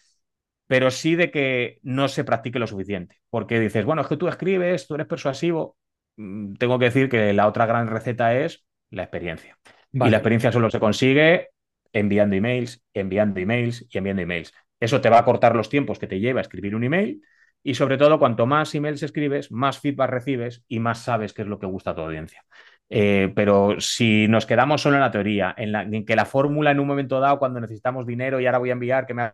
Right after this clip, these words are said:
Speaker 1: acordado que tengo aquí una lista y esta fórmula me han dicho que funciona muy bien, no, así no va a funcionar. Así lo único que vas a hacer es quemarte, además por la presión propia de,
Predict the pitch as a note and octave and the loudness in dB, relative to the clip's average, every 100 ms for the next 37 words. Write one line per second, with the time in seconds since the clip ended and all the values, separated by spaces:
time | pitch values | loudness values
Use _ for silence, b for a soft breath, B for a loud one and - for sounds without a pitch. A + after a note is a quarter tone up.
0 | _ A#2 B2 A#2+ A#2 A#2 A#2 A#2+ A2+ B2 | _ -10 -4 -4 -4 -8 -10 -6 -8 -8
1 | B2+ A#2+ A2+ C3 A#2 B2 B2 B2 A#2 A#2 | -8 -8 -6 -10 -8 -8 -6 -6 -4 -4
2 | A#2+ B2+ C#3+ C#3 B _ - A2 A2 C3+ | -6 -4 -4 -4 B _ -6 -4 0 0
3 | B2+ B2+ G#3+ A#3 B B B _ - G2+ | 0 2 2 0 B B B _ -6 -4
4 | F2+ A2+ A2+ - F#2+ F2 F2 F#2 G#2 A2 | -2 -2 -2 -4 -8 -6 -8 -4 -4 -2
5 | A2 A2 G#2+ A2+ A2 A#2+ A#2+ A#2+ C#3+ D3 | 0 0 -2 -6 -4 -2 -2 2 2 2
6 | G2 F#2+ G#2+ C3+ B2+ G#2+ F#2+ - B2+ A#2 | -2 -4 -2 -2 -2 -2 -6 -4 -4 -4
7 | A2+ A2+ C#3 C#3 A2 G2+ | -6 -2 2 2 0 -4